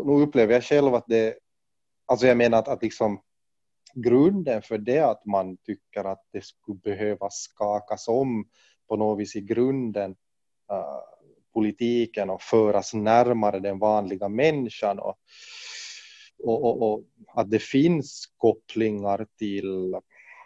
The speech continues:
vad skulle ni säga, så här makter i samhället som nu kanske inte har den så här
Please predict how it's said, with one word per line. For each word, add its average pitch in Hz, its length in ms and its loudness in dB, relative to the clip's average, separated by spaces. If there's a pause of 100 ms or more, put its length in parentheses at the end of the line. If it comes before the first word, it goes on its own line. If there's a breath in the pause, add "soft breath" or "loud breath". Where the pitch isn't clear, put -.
(2000 loud breath)
vad 107 120 -6
skulle 160 180 -2
ni 185 80 2
säga, 165 260 2
så 147 100 -4
här 139 80 4
makter 123 640 2
i 117 80 2
samhället 113 600 2
som 110 140 0
nu 139 100 -4
kanske 202 300 2
inte 113 360 -2
har 90 280 2 (500 soft breath)
den 92 220 -2
så 98 100 -2
här 87 260 -2